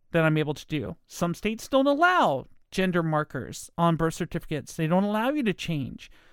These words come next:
Um, there, there's a few. I mean, it's, it's not many, but there's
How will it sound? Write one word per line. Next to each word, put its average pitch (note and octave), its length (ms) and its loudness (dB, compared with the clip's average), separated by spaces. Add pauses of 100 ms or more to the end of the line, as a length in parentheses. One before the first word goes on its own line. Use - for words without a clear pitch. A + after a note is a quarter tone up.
(240)
Um, D#3+ 720 2
there, G3 260 0
there's G#3+ 320 0
a B3+ 60 0
few. A3 560 2 (140)
I F3 60 0
mean, F#3 160 0
it's, F#3 280 -4
it's F3 220 -4
not F#3 200 0
many, D#4 260 4
but F#3+ 160 0
there's G3+ 220 2